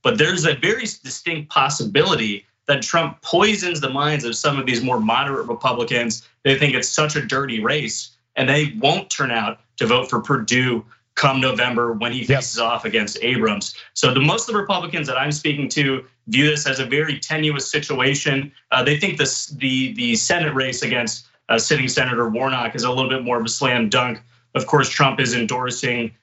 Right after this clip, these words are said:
Speaker 1: uh, former U G A football star Herschel Walker, who is sort of like a folk hero to some people down in those parts. Uh, that race, they're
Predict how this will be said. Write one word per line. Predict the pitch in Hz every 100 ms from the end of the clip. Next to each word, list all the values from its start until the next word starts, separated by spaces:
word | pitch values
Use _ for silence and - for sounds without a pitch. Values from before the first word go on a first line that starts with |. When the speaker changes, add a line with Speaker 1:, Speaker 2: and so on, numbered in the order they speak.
| _
Speaker 1:
uh, | 117 110 110
former | - - 151 170 156 135
U | 135 147
G | 135
A | 143 139
football | 151 147 139
star | 135 143 135 131
Herschel | 147 - 120
Walker, | 131 135 147 135
who | 131
is | 113
sort | - 131
of | 127
like | 120
a | 113
folk | - 151 151
hero | 156 143 143 139 - - -
to |
some | 135 143 135
people | 143 143 143
down | 123 131
in | 127
those | 131 131 -
parts. | 139 135 175 - - _ _
Uh, | 123 123 120
that | 117 151 151
race, | 151 151 -
they're | 151 110 139 135